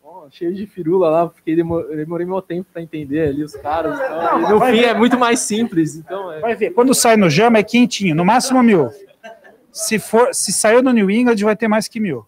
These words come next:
Speaker 2: É, é isso. É o, eles têm um critério lá de uma faixa de inclusão, dependendo da, entendeu? Bom, é, mas tudo bem, quinhentos pacientes dá pra você ter uma ideia. Bom, beleza. É, então vamos ver se esse,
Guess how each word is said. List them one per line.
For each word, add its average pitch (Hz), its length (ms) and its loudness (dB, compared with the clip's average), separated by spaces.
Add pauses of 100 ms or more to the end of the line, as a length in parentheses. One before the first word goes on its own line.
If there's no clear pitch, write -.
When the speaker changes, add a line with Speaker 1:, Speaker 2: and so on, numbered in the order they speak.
(100)
Speaker 2:
É, 175 380 -4
é 196 60 -2
isso. - 340 -10
É 151 100 -6
o, 160 300 0
eles 160 180 -10
têm 214 100 -2
um 220 120 2
critério 208 440 2
lá 180 140 4
de 185 80 -6
uma 190 140 -2
faixa 180 400 -8
de 151 320 -12 (760)
inclusão, 165 540 0
dependendo 190 520 0
da, 180 300 -4
entendeu? 170 240 -8 (1120)
Bom, 160 300 -6 (680)
é, 143 240 0
mas 196 220 0
tudo 269 180 -8
bem, 196 160 0
quinhentos 202 240 -6
pacientes 202 380 -2
dá 202 80 2
pra - 80 -4
você 202 80 -6
ter 202 80 -6
uma 196 140 -2
ideia. 139 240 -4 (400)
Bom, 139 180 -8 (140)
beleza. 143 420 -6 (1400)
É, 147 440 0 (520)
então 220 220 2
vamos 240 160 4
ver 254 100 4
se - 120 -2
esse, 214 200 -4